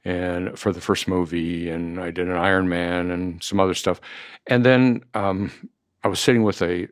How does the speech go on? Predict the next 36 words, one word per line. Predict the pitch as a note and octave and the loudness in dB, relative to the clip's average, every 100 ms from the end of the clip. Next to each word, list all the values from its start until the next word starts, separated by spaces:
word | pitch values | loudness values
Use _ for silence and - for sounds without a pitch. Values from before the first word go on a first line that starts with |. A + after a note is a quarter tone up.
| - | -6
an | F#2 | -2
editor | B2 C#3+ F#2 F2 | 0 0 -2 -4
at | F2 | -6
a | - - - | -10 -16 0
dinner | A2+ C#3 - - | 4 4 2 -6
at | - | -10
a | |
convention, | - E2+ A#2+ E3+ F2+ - - - - - - | -8 -4 0 0 -2 -10 -18 -20 -20 -20 -4
and | F#2+ F#2+ | -2 0
she | F2+ A2+ | 2 0
turned | - A2 G#2+ | 4 4 4
to | |
me | G2+ | 0
and | G#2+ | -2
she | - | -6
said, | - G2 | -6 -6
"Dean, | - F#3 C#3+ | -2 -2 -2
you | A2 D#3 | -4 -6
write | C#3+ A#2 A2 | -4 -2 0
all | G#2+ | 0
this | G2 | -2
stuff. | - C3+ | -2 -2
Could | - G2 | -4 -2
you | C#3 | 0
write | E3 D3 D#3+ | 4 2 2
Men | B2 | 0
in | D3+ | 0
Black?" | G#2 G#2 F3 - - _ _ _ _ _ - | 2 2 0 0 -12 _ _ _ _ _ -2
And | G#2+ | 0
I'm | |
like, | G#2 F#2 _ _ _ | 2 0 _ _ _
"Oh, | A2 A2+ | -12 -12
of | G2 | -10
course | - F3+ | -4 -2
I | - | -4
could." | - - | -10 -16